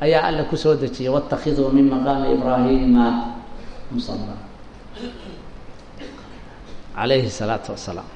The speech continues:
Waxaan ku yidhi, "Yaa Rasuul Allah, waxa haweenkaaga u soo gelaya nin wanaagsan iyo nin xun.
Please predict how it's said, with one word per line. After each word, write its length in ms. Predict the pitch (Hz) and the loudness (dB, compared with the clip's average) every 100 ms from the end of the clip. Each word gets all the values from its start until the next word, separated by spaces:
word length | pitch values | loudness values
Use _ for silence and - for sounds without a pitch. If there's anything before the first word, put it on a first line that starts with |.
| - - - - - - - - - - - - - | -8 -4 -4 -6 -8 -10 -10 -12 -12 -12 -14 -8 0
Waxaan 200 | 180 240 | 2 4
ku 100 | 254 | 4
yidhi, 80 | 262 | 6
"Yaa 120 | 262 254 | 6 6
Rasuul 240 | 240 254 | 6 6
Allah, 340 | 247 240 247 175 123 - - - - - - - - - - - | 6 6 6 4 0 -8 -10 -10 -10 -12 -16 -16 -18 -14 -12 2
waxa 220 | 214 208 | 2 4
haweenkaaga 600 | 190 220 240 247 247 233 | 6 6 6 6 6 6
u 80 | 240 | 4
soo 220 | - 254 | 6 6
gelaya 720 | 240 254 254 233 190 127 - - | 8 6 6 6 4 2 -6 2
nin 120 | 254 | 6
wanaagsan 540 | 277 254 240 233 285 262 | 8 8 6 6 4 6
iyo 120 | 247 | 6
nin 160 | 247 240 | 6 6
xun. 200 | 208 185 | 6 4